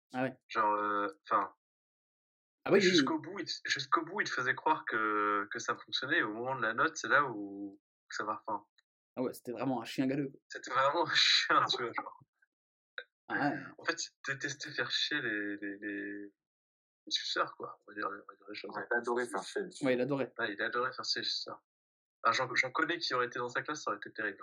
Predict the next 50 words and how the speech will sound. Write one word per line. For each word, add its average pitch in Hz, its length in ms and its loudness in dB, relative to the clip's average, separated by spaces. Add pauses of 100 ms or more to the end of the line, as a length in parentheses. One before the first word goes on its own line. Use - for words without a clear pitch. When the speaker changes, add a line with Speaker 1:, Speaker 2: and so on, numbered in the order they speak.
Speaker 2:
hein. - 40 -10 (1200)
Speaker 1:
<laughs> - 920 8
Speaker 3:
Ah - 60 0
ouais. - 200 6 (360)
On 147 100 2
en 165 80 2
connaît 165 280 -2
tous. 139 200 -4 (1300)
Speaker 1:
On 156 260 10
en 151 40 8
connaît. 151 380 6 (340)
Donc, 180 100 6
c'est-à-dire 240 220 10
que 220 60 6
du 180 140 8
coup, 254 180 6
les, 185 180 4
les 151 240 10
élèves, 202 280 8 (120)
les 143 160 6
bons 170 240 6
élèves 180 240 6
qui - 100 4
habituellement 151 440 6
disaient : « 139 200 2
Putain, 165 200 4
je 139 80 4
suis - 60 -12
sûr 180 100 6
que 151 40 2
j'ai 147 80 6
raté » 143 260 8 (120)
et 139 40 0
qui 139 80 2
avaient 131 140 6
dix-huit, 139 480 4
là, 165 140 8
pour 165 140 6
le 143 80 6
coup, 226 280 0 (640)
en 165 100 8
espagnol, 160 400 8
ils 165 140 6
avaient 147 100 10
vraiment 175 260 6
raté, 175 220 4
pour 147 100 -2
le - 60 -6
coup. - 140 -10 (560)
Speaker 2:
Ouais, 175 60 2